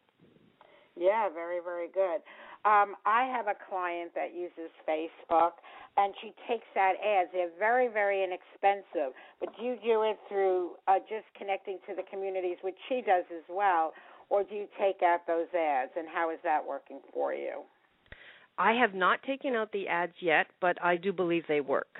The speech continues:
Speaker 2: Um, I ju-, it's just simply an avenue I haven't, um, pursued. Uh, primarily,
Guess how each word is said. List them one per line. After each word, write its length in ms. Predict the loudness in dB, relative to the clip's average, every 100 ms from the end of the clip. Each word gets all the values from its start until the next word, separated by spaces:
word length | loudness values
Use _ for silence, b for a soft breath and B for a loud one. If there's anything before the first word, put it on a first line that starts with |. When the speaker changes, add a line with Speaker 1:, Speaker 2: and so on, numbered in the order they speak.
| -4
Speaker 2:
Um, 240 | 0 0 4
I 100 | 2
ju-, 160 | 2 -2
it's 160 | -4 0
just 140 | -2 0
simply 380 | -2 0 4 4
an 100 | 4 4
avenue 520 | 4 4 0 0 0
I 120 | -2 -4
haven't, 520 | -2 -2 -2 -6 0
um, 320 | 2 2 0 -2
pursued. 760 | -4 -4 2 2 4 2 0 B B B B B
Uh, 220 | 4 4 2
primarily, 800 | 2 4 6 6 6 4 2